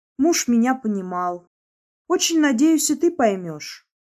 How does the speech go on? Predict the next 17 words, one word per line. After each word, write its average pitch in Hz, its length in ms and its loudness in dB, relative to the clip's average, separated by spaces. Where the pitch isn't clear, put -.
«На 196 180 0
это 311 460 2
необходимо 294 640 0
немного 277 420 0
времени, 247 640 0
а 170 120 -12
так 269 340 0
я 220 240 2
всех 240 320 -4
всегда 196 320 -4
понимаю». 160 680 -6
Взаимопонимание — 262 1300 0
крайне 294 420 -2
важная 240 580 -2
вещь 190 340 -6
в 170 60 -18
отношениях. 165 1000 -10